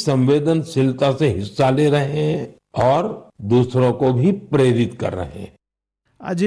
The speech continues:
Speaker 2: એનસીસી દિવસ પર શ્રી મોદીએ કેડેટ તરીકેના તેમના દિવસને યાદ કર્યા.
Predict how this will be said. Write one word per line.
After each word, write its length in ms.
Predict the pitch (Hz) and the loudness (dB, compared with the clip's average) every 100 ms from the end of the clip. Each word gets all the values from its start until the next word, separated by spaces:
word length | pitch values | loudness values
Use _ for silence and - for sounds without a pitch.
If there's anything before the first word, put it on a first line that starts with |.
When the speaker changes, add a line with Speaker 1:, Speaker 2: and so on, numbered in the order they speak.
| 220 | 0
Speaker 2:
એનસીસી 460 | 208 190 220 226 | -2 -4 -4 -6
દિવસ 340 | 226 233 220 - | -6 -4 -4 -4
પર 220 | 233 240 | -6 -6
શ્રી 220 | - 165 | -6 -6
મોદીએ 440 | 156 151 160 185 123 - _ | -6 -6 -6 -6 -8 -14 _
કેડેટ 340 | 170 170 196 202 | -6 -4 -4 -4
તરીકેના 480 | 190 185 196 208 | -8 -8 -6 -6
તેમના 300 | 208 147 139 | -6 -8 -10
દિવસને 440 | 135 139 147 139 135 | -10 -10 -12 -10 -10
યાદ 280 | 127 123 - | -10 -12 -14
કર્યા. 240 | - - | -20 -20